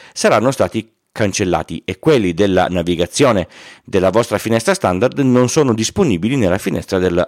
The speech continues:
navigazione in incognito. Se in incognito volete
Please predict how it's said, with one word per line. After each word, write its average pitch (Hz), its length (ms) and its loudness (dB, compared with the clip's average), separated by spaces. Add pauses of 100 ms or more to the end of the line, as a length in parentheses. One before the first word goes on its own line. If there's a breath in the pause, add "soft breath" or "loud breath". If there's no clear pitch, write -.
navigazione 85 680 -2
in 87 140 -4
incognito. 80 640 -4 (800 loud breath)
Se - 160 0
in - 180 0
incognito 170 520 4
volete 123 360 2